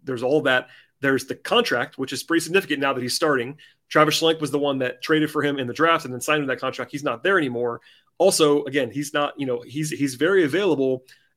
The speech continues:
And I would say this about if the Hawks were to trade him. Now, you know, we talked about Hunter extensively on the podcast with Glenn. I recommend listening to that show. There's a lot of nuance with Hunter. I don't think he's terrible. I don't think he's particularly good right now. There's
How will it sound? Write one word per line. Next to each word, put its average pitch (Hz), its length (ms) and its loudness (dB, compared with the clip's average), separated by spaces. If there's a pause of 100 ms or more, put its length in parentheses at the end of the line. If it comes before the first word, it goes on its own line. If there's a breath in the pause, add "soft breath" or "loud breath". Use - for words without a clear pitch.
And 156 120 2
I 156 80 4
would 147 140 -2
say 151 140 4
this 165 360 0 (380)
about 139 360 -2 (200)
if 151 140 -2
the - 80 0
Hawks 139 200 0
were 139 80 -2
to 117 60 -6
trade - 240 -4
him. - 140 -12
Now, 127 320 -4 (100)
you 139 60 -4
know, 123 60 -2
we 127 100 -6
talked 147 180 -2
about - 160 -2
Hunter 147 220 0
extensively 160 560 0
on 143 100 -2
the 139 60 -4
podcast 139 320 -4
with 117 100 -16
Glenn. 160 400 2 (220 soft breath)
I 139 40 0
recommend 147 240 -2
listening 147 260 -2
to 143 60 0
that 135 80 -4
show. 147 280 2
There's 127 120 -2
a 131 60 -2
lot 123 120 2
of 123 60 -4
nuance 180 280 2
with 151 80 -10
Hunter. 165 320 -2 (280 loud breath)
I 156 80 2
don't 156 160 4
think 147 140 -2
he's 131 240 -8
terrible. 220 600 2
I 147 40 0
don't 147 140 0
think 127 120 -4
he's 135 140 -6
particularly 147 400 -8
good 170 200 0
right 196 180 0
now. 175 320 -2 (180 loud breath)
There's 139 260 -4